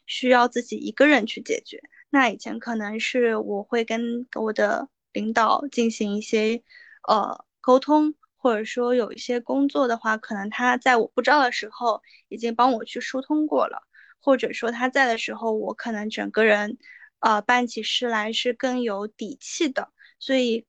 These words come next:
一系列的这种各方面的作用下，就会让我觉得自己的工作有一点点，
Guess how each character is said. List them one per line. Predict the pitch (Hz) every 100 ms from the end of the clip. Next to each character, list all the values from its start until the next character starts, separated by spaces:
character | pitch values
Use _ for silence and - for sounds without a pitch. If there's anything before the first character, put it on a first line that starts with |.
| - -
一 | 226
系 | - - 349
列 | 330
的 | 277 262
这 | 269
种 | 247 226
各 | 254 254
方 | 269 277
面 | 294 285 240
的 | 220 - -
作 | - 277 269
用 | 254 240
下， | 262 240
就 | 233 247
会 | 254
让 | 262 254 226
我 | -
觉 | -
得 | 226 233
自 | 233 247
己 |
的 | 220 220
工 | - 254 262
作 | 269 240
有 | 202 208
一 |
点 | 220 226 233
点， | 233 190 269